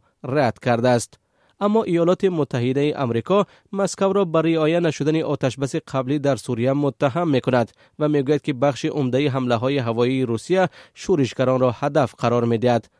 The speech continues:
نه گروه تندروی دولت اسلامی را. در نزاع‌های سوریه که از سال دو هزار و یازده تا به حال بیش از دوصد و پنجاه هزار انسان را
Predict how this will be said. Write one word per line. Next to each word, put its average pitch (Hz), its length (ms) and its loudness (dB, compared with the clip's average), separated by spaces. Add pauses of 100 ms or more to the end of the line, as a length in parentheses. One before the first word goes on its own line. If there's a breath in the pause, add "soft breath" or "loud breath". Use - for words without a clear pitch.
(120)
نه 139 300 0
گروه 143 380 0
تندروی 123 500 0
دولت 113 400 0
اسلامی 151 520 0
را. 110 220 2 (280)
در 170 140 0
نزاع‌های 180 440 0
سوریه 160 380 -2
که 175 180 -4
از 143 120 -4
سال 160 220 -2
دو 147 100 0
هزار 147 180 0
و 151 40 2
یازده 131 560 0
تا 127 120 -2
به 117 140 0
حال 143 180 -2
بیش 131 240 -2
از 120 200 -6
دوصد 143 260 -2
و 151 60 0
پنجاه 127 460 -2
هزار 131 260 0
انسان 139 320 -2
را 143 120 0